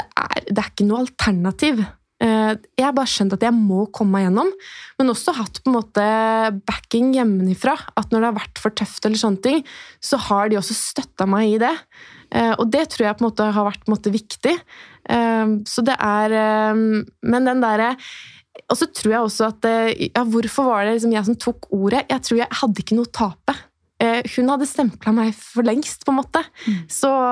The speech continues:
Speaker 1: da når vi liksom gikk over i de siste åra, det var mye hvor liksom, ja, man ble litt den, tok den rollen, så var det litt sånn,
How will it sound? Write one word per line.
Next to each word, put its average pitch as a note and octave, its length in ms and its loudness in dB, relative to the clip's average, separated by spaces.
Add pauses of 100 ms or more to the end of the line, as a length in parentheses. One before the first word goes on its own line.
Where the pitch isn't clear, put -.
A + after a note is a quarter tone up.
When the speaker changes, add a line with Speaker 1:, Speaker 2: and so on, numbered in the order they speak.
(320)
Speaker 1:
da A3 140 2
når A3+ 160 2
vi B3 60 0
liksom A3+ 280 0
gikk - 240 -4
over G3+ 340 2
i A3+ 160 2
de G#3+ 80 -2
siste - 360 -6
åra, G3 260 0
det A3+ 120 0
var G3+ 220 2
mye A3+ 420 2 (360)
hvor A3 160 2
liksom, G#3+ 560 2
ja, A3+ 240 0
man A3+ 180 2
ble G#3 200 2
litt G#3+ 140 0
den, G3 460 0 (400)
tok - 240 -2
den G#3 180 2
rollen, G#3+ 340 2
så B3+ 160 -2
var G3 220 2
det A3 120 0
litt A3 100 -4
sånn, G3 300 2